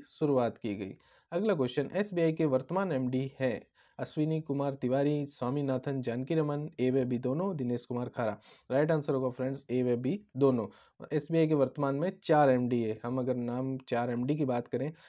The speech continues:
अश्विनी कुमार तिवारी, स्वामीनाथन जानकीरमन,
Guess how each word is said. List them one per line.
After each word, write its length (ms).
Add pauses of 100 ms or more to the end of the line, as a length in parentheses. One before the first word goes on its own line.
(140)
अश्विनी 360
कुमार 300
तिवारी, 520 (320)
स्वामीनाथन 720
जानकीरमन, 720